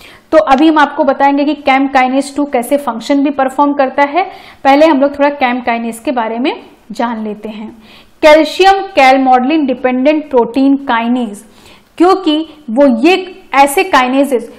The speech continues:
जो कि कैल्शियम calmodulin कॉम्प्लेक्स पे डिपेंडेंट हैं, उनको कहा जाता है कैम काइनेज, जो कि रिस्पॉन्स करते हैं बहुत सारे कैल्शियम सिग-, जो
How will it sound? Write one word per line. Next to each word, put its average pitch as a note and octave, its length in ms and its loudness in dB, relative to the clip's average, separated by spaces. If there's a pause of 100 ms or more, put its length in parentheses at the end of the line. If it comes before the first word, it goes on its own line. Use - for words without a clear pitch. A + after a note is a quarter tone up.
(160)
जो C#4 100 0
कि C#4+ 120 -2
कैल्शियम C#4+ 520 2
calmodulin C4 840 0 (340)
कॉम्प्लेक्स C#4 540 2
पे E4+ 140 -2
डिपेंडेंट C4 680 -2
हैं, A3 300 -14 (220)
उनको F4 380 2
कहा B3+ 240 -2
जाता A#3+ 300 -2
है C4 100 -2
कैम A#3 360 -6
काइनेज, C#4 580 0 (360)
जो E4 300 2
कि G4 180 0
रिस्पॉन्स D#4+ 560 0
करते C4 360 0
हैं E4 460 -4 (220)
बहुत C4+ 340 2
सारे C#4+ 240 4
कैल्शियम D4 500 2
सिग-, C4 320 -4 (340)
जो A3+ 180 -12